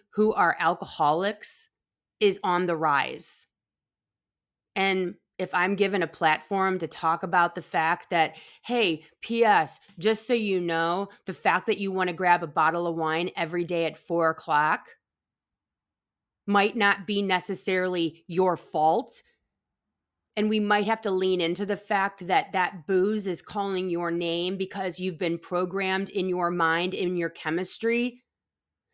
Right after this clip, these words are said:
to think that it is positive for your survival and is a good thing, we should probably freaking talk about that. Because I don't wanna talk to another twenty-something this week, like I did last week,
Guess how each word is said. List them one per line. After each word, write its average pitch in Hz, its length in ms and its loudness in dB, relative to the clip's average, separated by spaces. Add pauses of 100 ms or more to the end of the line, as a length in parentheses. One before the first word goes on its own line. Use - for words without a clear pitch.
(100)
to 220 120 2
think 196 380 -2
that 185 160 0
it 185 140 2
is 170 180 0
positive 185 640 0
for 196 160 -2
your 180 180 0
survival 165 640 0
and 170 120 0
is 160 120 -4
a 165 40 -2
good 170 400 -2
thing, 220 520 0 (280)
we 226 180 6
should 254 240 0
probably 190 500 4
freaking 160 400 -4
talk 135 260 -4
about - 340 -6
that. - 200 -10 (1200)
Because 214 200 4 (200)
I 220 160 6
don't 208 140 6
wanna 180 160 0
talk 156 300 -2
to 175 140 -2
another 165 580 0 (180)
twenty-something 160 880 -2 (200)
this 262 260 4
week, - 380 -6 (220)
like 190 160 2
I 185 100 6
did 190 240 4
last 196 480 6
week, 156 400 -12